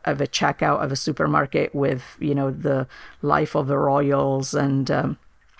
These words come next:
the celebrities and all those kind of hello and whatever.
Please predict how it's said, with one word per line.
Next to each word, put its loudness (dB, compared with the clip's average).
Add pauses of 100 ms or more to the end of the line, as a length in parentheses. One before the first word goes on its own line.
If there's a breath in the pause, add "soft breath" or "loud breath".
(140)
the 2
celebrities 2
and 0
all 2
those 0
kind -2
of -6
hello 2
and 0
whatever. 0